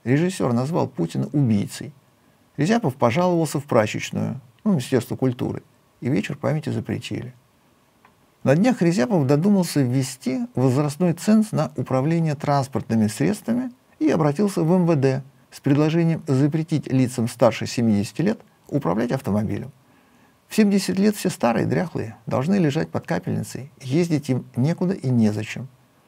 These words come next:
Резяпову с высоты его незначительных прожитых лет рубеж в семьдесят лет кажется древностью, сопоставимой с возрастом Чингисхана.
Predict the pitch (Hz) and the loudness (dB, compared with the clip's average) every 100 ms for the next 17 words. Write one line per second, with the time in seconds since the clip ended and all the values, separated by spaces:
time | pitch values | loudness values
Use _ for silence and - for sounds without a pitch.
0 | _ _ 117 139 214 214 170 156 - 135 | _ _ -2 2 2 2 0 0 -2 -2
1 | 139 156 165 175 143 147 - 131 120 135 | -2 -2 0 0 2 0 -2 -4 -2 -2
2 | 135 147 - 131 135 135 127 123 151 214 | -4 -6 -6 -6 -2 -2 -4 -8 -4 -4
3 | 214 - _ _ _ _ - 143 190 196 | -4 -12 _ _ _ _ -2 0 2 -2
4 | - - - 233 220 143 131 127 110 - | -4 -10 -4 0 0 0 0 0 0 0
5 | 196 190 - - 123 143 175 113 107 - | -4 -4 -6 -4 0 0 0 -2 -4 -10
6 | - - - - 117 - 101 156 196 208 | -18 -12 -8 -6 -6 -6 -4 -2 -2 -4
7 | - 113 110 139 131 - 120 - 123 113 | -6 -4 0 0 -2 -4 -6 -4 -2 -4
8 | - - - - | -6 -8 -8 -8